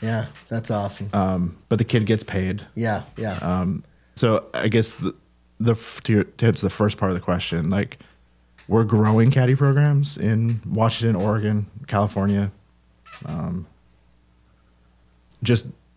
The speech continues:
Speaker 2: be aware that even if it is a public golf course or a resort course, I mean, Bandon Dunes has forty youth caddies
Speaker 1: Hmm.
Speaker 2: that are applying or that are trying to get the Evans Scholarship.
Speaker 1: Wow.
Speaker 2: So
Speaker 1: Okay.
Speaker 2: if you go to Bandon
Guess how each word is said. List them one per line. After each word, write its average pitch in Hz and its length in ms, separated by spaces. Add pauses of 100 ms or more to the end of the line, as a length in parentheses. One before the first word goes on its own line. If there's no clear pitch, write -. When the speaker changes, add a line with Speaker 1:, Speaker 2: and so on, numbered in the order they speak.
(100)
Speaker 2:
be 113 140
aware 101 360
that 87 260 (260)
even 107 240
if 107 100
it 101 60
is 107 120
a 110 40
public 95 260
golf 87 220
course 131 320
or 90 260 (360)
a 98 60
resort 104 320
course, 127 240
I 113 60
mean, 107 140
Bandon 113 340
Dunes 101 280
has 92 160
forty 90 340
youth 98 240
caddies 113 420 (720)
Speaker 1:
Hmm. 127 260
Speaker 2:
that 95 80
are 101 100
applying 82 420
or 90 180
that 92 180
are 87 60
trying 101 220
to 90 80
get 92 220
the 80 240
Evans 85 280
Scholarship. 98 460 (220)
Speaker 1:
Wow. 107 280 (280)
Speaker 2:
So 110 160
Speaker 1:
Okay. 101 220 (120)
Speaker 2:
if 110 120
you 117 100
go 123 120
to 117 80
Bandon 95 560